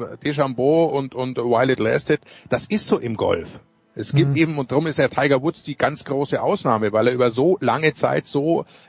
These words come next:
Speaker 1: extrem, äh, gut und, äh, immer um den Sieg mitgespielt hat. Es haben alle ihre Hochphasen. Ich meine, wir müssen an Martin Keimer denken, auch, äh, Weltranglisten Nummer eins, äh, schmerzlich natürlich, äh, für uns zweitausendvierzehn.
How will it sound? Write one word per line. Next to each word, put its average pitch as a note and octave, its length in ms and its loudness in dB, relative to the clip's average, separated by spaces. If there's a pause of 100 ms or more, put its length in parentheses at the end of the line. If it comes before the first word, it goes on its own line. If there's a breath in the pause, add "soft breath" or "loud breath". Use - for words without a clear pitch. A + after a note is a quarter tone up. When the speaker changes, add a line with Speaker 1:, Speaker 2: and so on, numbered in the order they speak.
(100)
Speaker 1:
extrem, C#3+ 680 -4
äh, - 80 -12 (200)
gut D#3+ 340 0 (200)
und, C3 300 -4
äh, A#2 260 2 (220)
immer C#3+ 180 0
um C3+ 100 -2
den C3 100 2
Sieg C#3+ 200 0
mitgespielt A2+ 640 0
hat. F2+ 180 0 (320 loud breath)
Es - 160 -8
haben A#2+ 180 0
alle E3 280 4
ihre B2 420 2
Hochphasen. G#2+ 640 -2
Ich G#2 180 -8
meine, A2 200 -4
wir A2+ 140 -10
müssen B2 240 -6
an A#2+ 120 0
Martin B2 280 0
Keimer C3 280 2
denken, C#3+ 440 -2
auch, B2 220 -2
äh, A#2 380 -2
Weltranglisten C3 680 0
Nummer B2 260 0
eins, C3 440 -4
äh, D#2 320 -4
schmerzlich C3 540 -2
natürlich, C#3 540 -2
äh, C3 120 -2 (240 loud breath)
für - 160 0
uns C#3 300 -4
zweitausendvierzehn. B2+ 1160 0